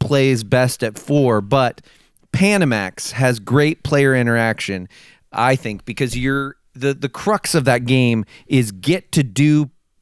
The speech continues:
get people to do things for, for you. So basically, that game is all about getting your, getting your cargo and getting your boat out so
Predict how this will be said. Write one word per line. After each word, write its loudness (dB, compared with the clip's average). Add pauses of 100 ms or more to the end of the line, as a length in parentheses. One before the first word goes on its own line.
get -2
people 4
to -2
do 2
things 0
for, -6
for 0
you. -6 (240)
So 0
basically, 2
that 0
game 2
is -2
all 2
about 0 (400)
getting 2
your, 2
getting 2
your 2
cargo 2
and -6
getting 0
your 0
boat 2
out -2
so -12